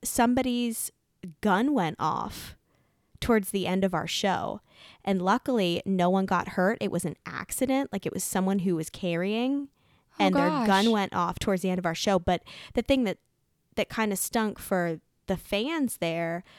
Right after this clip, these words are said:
Speaker 1: was we didn't get to do an encore 'cause the police shut it down, and they were like, "Nope, like,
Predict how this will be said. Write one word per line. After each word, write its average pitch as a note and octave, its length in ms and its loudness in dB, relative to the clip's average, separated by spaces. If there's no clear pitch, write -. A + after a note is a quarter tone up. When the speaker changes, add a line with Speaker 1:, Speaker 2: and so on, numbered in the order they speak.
Speaker 1:
was F#3 340 2
we G#3 200 0
didn't A3+ 180 2
get G3+ 140 0
to F#3+ 100 -4
do F3 160 2
an D#3+ 80 0
encore E3 460 -2
'cause - 160 -6
the F3 100 0
police E3+ 400 -4
shut - 240 0
it D3 140 -8
down, D#3 260 -4
and D#3 100 -8
they D3+ 80 -8
were D3 80 -10
like, - 260 -10
"Nope, D#3 420 0
like, D3 160 -4